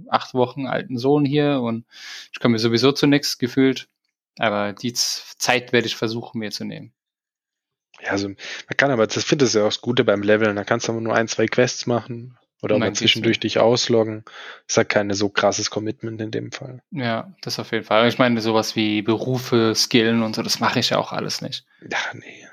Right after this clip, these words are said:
Speaker 1: Das
Speaker 2: Das Einzige,
Speaker 1: nutze
Speaker 2: was ich halt immer mache, ist, um passiv Geld zu machen, sowas wie Skinning und,
Speaker 1: Ach so,
Speaker 2: ähm,
Speaker 1: ja.
Speaker 2: Pflanzending.
Speaker 1: Ja,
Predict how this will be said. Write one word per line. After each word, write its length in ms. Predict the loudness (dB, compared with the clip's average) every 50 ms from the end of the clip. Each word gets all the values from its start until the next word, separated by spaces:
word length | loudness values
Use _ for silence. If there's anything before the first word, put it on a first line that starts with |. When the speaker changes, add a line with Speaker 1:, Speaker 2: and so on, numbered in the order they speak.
| _ _ _ -8
Speaker 1:
Das 120 | -6 0 2
Speaker 2:
Das 80 | 4
Einzige, 260 | 4 6 6 4 4 6
Speaker 1:
nutze 80 | 4
Speaker 2:
was 80 | 4 4
ich 100 | 2 2
halt 140 | 2 4 4
immer 140 | 4 4 4
mache, 220 | 4 2 2 0
ist, 140 | -2 -2 -2
um 120 | -6 -8
passiv 440 | -8 -2 -2 0 0 0 -2 -2 2
Geld 240 | 4 4 4 4 4
zu 100 | 0 0
machen, 260 | 2 2 2 2 0
sowas 280 | 0 2 2 2 0 0
wie 320 | 0 0 0 0 -2 -4 -8 -12 -14 -14 -12 -14 -10 -2
Skinning 560 | 0 0 4 4 4 6 6 4 4 4 2
und, 640 | 2 0 0 0 -2 -2 -4 -4 -2 0 -2 -2 -2 _ _ _ _ -2
Speaker 1:
Ach 140 | -2 -2 0
so, 140 | 4 4 4
Speaker 2:
ähm, 80 | 6
Speaker 1:
ja. 140 | 6 4 2
Speaker 2:
Pflanzending. 680 | 2 2 2 2 2 2 0 -2 0 0 -2 -2 -2 -10 _ _ _ -2
Speaker 1:
Ja, 340 | 0 2 2 2 0 -4